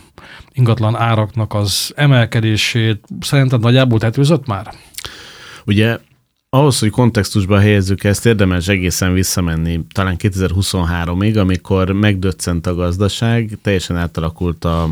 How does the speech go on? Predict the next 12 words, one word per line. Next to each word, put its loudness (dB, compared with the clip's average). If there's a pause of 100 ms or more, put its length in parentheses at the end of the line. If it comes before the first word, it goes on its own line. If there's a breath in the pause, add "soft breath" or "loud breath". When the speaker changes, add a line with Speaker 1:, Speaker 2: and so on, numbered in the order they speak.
(120)
Speaker 2:
gazdasági -2
környezet -2
makroszinten, -2
világpolitikai 0
szinten, 0
és 0
ez 2
az 0
ingatlanpiacra -4
is -8
kihatással -6
volt. -4